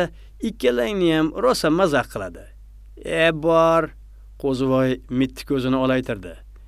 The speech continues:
"Nega shpiyonlik qilasan?" "Senga gapni kim qo'yibdi, kallaxum?" Shoira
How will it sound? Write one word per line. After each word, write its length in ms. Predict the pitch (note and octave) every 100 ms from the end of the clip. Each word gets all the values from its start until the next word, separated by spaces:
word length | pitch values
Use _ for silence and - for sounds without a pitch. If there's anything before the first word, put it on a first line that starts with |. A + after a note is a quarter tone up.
| -
"Nega 440 | - F3+ F#3 F3+ F#3+
shpiyonlik 540 | - - D#3+ D3+ F3
qilasan?" 500 | G3 G3 - G3+ F3 G2 - - - - - - - - -
"Senga 560 | - - B3+ B3 B3+ B3+ A3 -
gapni 420 | E3+ C#4 A#3+ F#3
kim 160 | E3+ D#3+
qo'yibdi, 380 | D#3 G3+ G#3 A#3+
kallaxum?" 680 | - A#3 G3+ F3 - F#3 A3+ C4 - - - - -
Shoira 500 | - D#3 D#3 D#3+ E3+